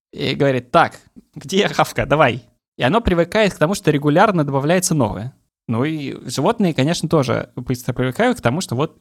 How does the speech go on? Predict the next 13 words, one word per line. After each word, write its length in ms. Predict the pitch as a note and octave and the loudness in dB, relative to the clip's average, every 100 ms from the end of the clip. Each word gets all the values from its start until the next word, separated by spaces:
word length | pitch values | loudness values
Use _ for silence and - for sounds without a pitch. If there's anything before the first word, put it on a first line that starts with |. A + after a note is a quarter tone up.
| - | -6
есть 220 | D#3+ - | -4 -2
восполняемый 760 | C3 - A#2+ C3 F#3+ E3+ C3+ - _ _ | -4 0 0 0 0 -2 -4 -8 _ _
источник 480 | - - D#3+ - C#3 | -6 0 0 0 -8
пищи. 280 | - - - _ _ _ | -14 -18 -20 _ _ _
Но 160 | C3 D3 | 0 2
далеко 380 | E3 F3 F3 A3 | 2 0 2 0
не 120 | A#3+ | 0
все, 420 | - - G#2 F2+ - _ _ - | 0 2 2 0 -10 _ _ -6
э, 100 | C3 | -4
переходят 760 | - B2 A#2+ F3+ F#3+ F3 - | -2 -2 0 0 2 0 -2
на 540 | E3+ B2 C#3 D#3 D3+ _ - | -4 0 2 0 -2 _ -2
помоечную 560 | B2+ C#3+ D#3 - C3+ A#2+ | 0 2 0 0 0 0
еду. 260 | A#2+ - | -6 -8